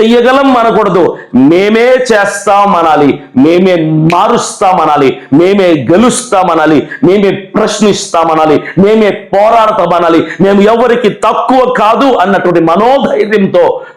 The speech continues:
గుండె నింపుకోవాలి. ఎందుకంటే ఈ దేశం కూలీలతో, రైతులతో, పేదోడి కష్టంతో బతికింది. ఇది ఉద్యమం కాదు, ఇది విప్లవం. ఇది మేనిఫెస్టో కాదు,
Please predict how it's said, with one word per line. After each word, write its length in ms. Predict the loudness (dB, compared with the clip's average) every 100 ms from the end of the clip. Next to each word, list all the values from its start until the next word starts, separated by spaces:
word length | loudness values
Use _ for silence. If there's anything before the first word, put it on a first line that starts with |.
| -6 0
గుండె 280 | 2 2 2
నింపుకోవాలి. 1080 | 2 0 0 -2 0 0 -4 -10 -2 0
ఎందుకంటే 520 | 2 2 0 0 2 2
ఈ 80 |
దేశం 600 | 2 0 0 0 0 -2 0
కూలీలతో, 680 | 2 2 2 2 0 0
రైతులతో, 760 | 2 0 0 2 0 2 -2 0
పేదోడి 440 | 0 2 2 0 -4 -8 -6
కష్టంతో 500 | -4 -2 -2 0 -2
బతికింది. 560 | -2 -2 -4 -4 -2
ఇది 180 | 0 2
ఉద్యమం 600 | 2 0 0 0 0 0
కాదు, 580 | 0 0 0 -2 -4 -10 -4
ఇది 120 | 0
విప్లవం. 640 | 2 0 0 -2 -2 -4 -2 -2
ఇది 140 | 2
మేనిఫెస్టో 840 | 2 2 0 0 0 -2 -4 -4
కాదు, 440 | -2 0 0 0